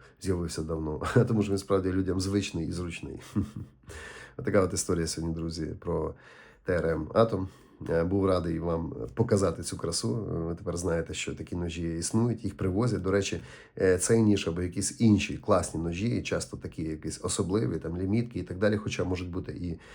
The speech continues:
е, звичайні серійні ножі, ви зможете придбати. Я вам залишу опис в, м, до цього відео. Я дам посилання на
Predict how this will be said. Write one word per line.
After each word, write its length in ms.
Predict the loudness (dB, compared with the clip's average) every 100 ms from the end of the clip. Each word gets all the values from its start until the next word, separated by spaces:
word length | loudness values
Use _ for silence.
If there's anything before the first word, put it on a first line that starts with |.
| -20 -18 -20 -4 0
е, 120 | 2
звичайні 460 | 0 0 4 4 2
серійні 320 | 0 2 2
ножі, 300 | 2 -2 -2
ви 220 | 2 2
зможете 460 | 2 0 0 -4 -6
придбати. 460 | -4 0 0 2
Я 140 | 0 0
вам 180 | 0
залишу 400 | -2 -2 -2 -4
опис 400 | -2 -2 -2 -6
в, 60 | -8 -12 -20 _ -10
м, 340 | -4 -2 -2 -2 -2 0
до 320 | 0 0 -2
цього 260 | -2 -2
відео. 420 | 0 2 2 0 -4 -12 -20 -4
Я 80 | 4
дам 180 | 4 4
посилання 540 | 0 0 2 2 2
на 380 | 0 0 0